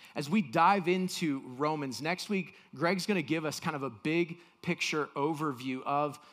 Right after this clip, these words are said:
the book of Romans. But what I wanna do this morning is throughout our study in the book of Romans, one of the things that I love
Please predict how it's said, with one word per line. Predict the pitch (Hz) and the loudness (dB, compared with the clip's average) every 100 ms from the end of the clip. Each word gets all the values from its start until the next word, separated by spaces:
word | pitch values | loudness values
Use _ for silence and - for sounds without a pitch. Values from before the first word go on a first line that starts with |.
| _ | _
the | 143 | -6
book | 117 147 | -2 -2
of | 151 123 | -2 -2
Romans. | 139 135 123 | -2 -2 -6
But | 156 151 | -6 0
what | 175 | 2
I | |
wanna | 247 277 | 2 0
do | 160 185 170 - - | 0 -2 -2 -8 -20
this | 127 151 - 151 | -6 -4 -4 -4
morning | 131 113 - 143 _ _ _ _ _ _ _ _ - _ - | -6 -6 -10 -18 _ _ _ _ _ _ _ _ -20 _ 0
is | 170 165 - | 2 2 -4
throughout | - - 175 175 175 220 254 | -12 0 2 4 6 4 4
our | 202 196 | 2 2
study | - - 170 151 | -2 -2 0 0
in | 151 151 | 0 -2
the | 156 | -2
book | 156 151 | -4 -4
of | 143 | -4
Romans, | 131 123 117 110 - - - | -2 -4 -4 -8 -14 -20 -14
one | 127 170 240 | -4 0 0
of | 247 180 160 135 | 0 0 -2 -4
the | 156 | -6
things | - 170 151 | -4 -6 -4
that | 139 | -2
I | 135 143 | -2 -2
love | 139 156 185 196 | 0 2 4 2